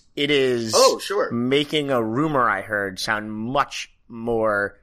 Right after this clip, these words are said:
Speaker 1: likely, which is actually that, uh, Laurie Metcalf is playing George.
Speaker 2: Oh, that makes a lot more sense. Also, well, the other thing I was going to say, which he, he,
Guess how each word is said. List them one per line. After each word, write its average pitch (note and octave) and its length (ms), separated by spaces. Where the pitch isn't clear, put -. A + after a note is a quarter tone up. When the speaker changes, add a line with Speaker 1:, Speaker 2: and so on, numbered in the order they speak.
Speaker 1:
likely, A2+ 500
which A2 240
is A2 180
actually A2 520
that, G2 320
uh, F#2+ 300
Laurie A2 240
Metcalf G2+ 380
is - 80
playing F2 260
George. - 420
Speaker 2:
Oh, A#2+ 540
that C3 220
makes D3+ 280
a A#2 60
lot A2+ 260
more B2+ 120
sense. - 420
Also, F3+ 280
well, C#3 100
the D3+ 140
other F#3 140
thing D3 160
I - 20
was G#2+ 120
going G#2+ 140
to G#2 60
say, G#2 220
which G#2+ 320
he, A2+ 300
he, A2 380